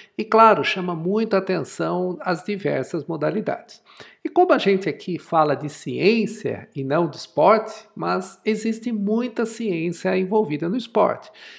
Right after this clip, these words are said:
em particular em várias das modalidades olímpicas. Eu vou comentar com vocês, por exemplo, o que aconteceu nesse, nesse domingo com o caso da ginástica artística,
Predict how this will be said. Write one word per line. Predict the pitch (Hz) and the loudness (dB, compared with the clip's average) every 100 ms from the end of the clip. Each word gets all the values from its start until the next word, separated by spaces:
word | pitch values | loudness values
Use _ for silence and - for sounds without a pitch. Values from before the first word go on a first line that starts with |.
| _ 247 | _ -8
em | |
particular | 233 254 240 - 196 165 | -2 -2 -2 -2 2 2
em | 233 | 0
várias | 226 - 147 175 196 185 156 | -4 0 4 6 4 0 0
das | 165 165 | -2 -2
modalidades | 190 185 180 175 180 165 - | -4 -2 -2 0 0 -2 -2
olímpicas. | 269 190 165 - _ _ _ _ - - - | -6 -4 -6 -8 _ _ _ _ -20 -20 -2
Eu | 226 | 0
vou | 285 | 2
comentar | 294 233 175 180 175 - - - | 2 2 0 2 2 0 -10 -6
com | 160 | -6
vocês, | 165 170 - 214 202 | -4 -6 -4 -6 -6
por | - 262 | 4 6
exemplo, | 240 - 170 196 202 233 - - - - - | 8 6 0 -2 -4 -10 -12 -20 -20 -14 -8
o | 214 | -6
que | - | -2
aconteceu | 240 240 226 214 202 190 190 | -2 0 0 0 0 0 0
nesse, | 180 135 - - 117 110 - 143 | 0 -2 -4 -8 -8 -10 -12 -10
nesse | 143 - | -8 -8
domingo | 175 220 180 190 226 226 - - - _ | -6 -2 0 -2 -2 -6 -10 -20 -20 _
com | 214 226 | 2 4
o | 226 | 6
caso | 185 202 196 226 220 202 | 8 8 6 -2 -6 2
da | 175 180 196 | 4 6 4
ginástica | 190 208 196 208 214 233 240 | 0 -2 0 -2 -4 -2 -2
artística, | 226 226 226 233 - - | -2 -4 -4 -6 -10 -12